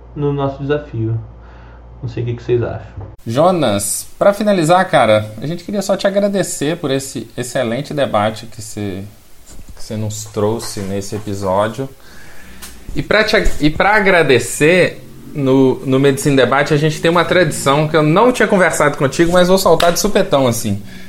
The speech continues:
Speaker 2: Que é quem é convidado pra participar do episódio tem direito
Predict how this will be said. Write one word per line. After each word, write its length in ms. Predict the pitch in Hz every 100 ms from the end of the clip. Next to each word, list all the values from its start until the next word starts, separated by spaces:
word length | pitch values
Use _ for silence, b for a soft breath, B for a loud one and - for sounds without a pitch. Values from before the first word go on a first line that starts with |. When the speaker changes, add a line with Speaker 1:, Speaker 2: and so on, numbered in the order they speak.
| B -
Speaker 2:
Que 80 |
é 20 | -
quem 480 | - - 214 220
é 160 | 170 165
convidado 840 | - 175 165 131 127 131 160 156
pra 140 | 151 147
participar 480 | 147 147 - 131
do 100 | 127
episódio 520 | 127 131 117 131 139 -
tem 120 | 170
direito 560 | 165 139 151 160 175